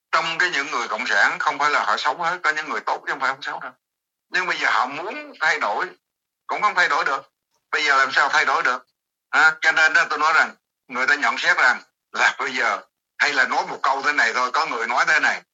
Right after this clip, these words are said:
họ vừa là nạn nhân mà đồng thời họ cũng là vừa là thủ phạm. Cái bẫy nó đương nằm ở trong cái chỗ khó. Thế thì vấn đề đặt ra là bây giờ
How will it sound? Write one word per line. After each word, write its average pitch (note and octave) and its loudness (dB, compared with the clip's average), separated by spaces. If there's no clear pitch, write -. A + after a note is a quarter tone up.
họ A2+ 4
vừa B2 -2
là A2 2
nạn A2+ 0
nhân C3+ -2
mà G#2+ 0
đồng G#2 -2
thời G2+ 0
họ E2 2
cũng A2 -8
là A#2 0
vừa G2 -4
là A2 -6
thủ - -14
phạm. - -6
Cái C#3 0
bẫy C#3 0
nó D3+ 4
đương C3 -4
nằm G2 -2
ở G#2 -4
trong G#2+ -6
cái A2 -6
chỗ E2+ -6
khó. - -4
Thế F#3+ 2
thì F3+ 2
vấn F3+ -2
đề E3 4
đặt C3+ 2
ra D3 6
là B2+ 2
bây C3+ -2
giờ C3 0